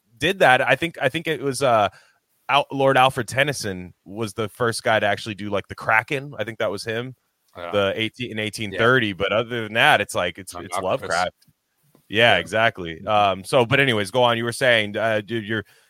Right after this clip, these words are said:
Speaker 1: uh, <laughs> it's funny your mom said that. My, my, I
Speaker 2: <laughs>
Speaker 1: tried watching that with my wife. It was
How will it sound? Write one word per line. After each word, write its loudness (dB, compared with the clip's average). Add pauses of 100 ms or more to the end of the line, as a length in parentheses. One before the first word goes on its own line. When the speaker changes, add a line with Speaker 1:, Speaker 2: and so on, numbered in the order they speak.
(200)
Speaker 1:
uh, 2 (300)
<laughs> -20
it's -14
funny -4
your -6
mom -4
said -8
that. -2
My, 2
my, 4
I 4
Speaker 2:
<laughs> 4
Speaker 1:
tried 0
watching -6
that -6
with -6
my -4
wife. -4
It -8
was -12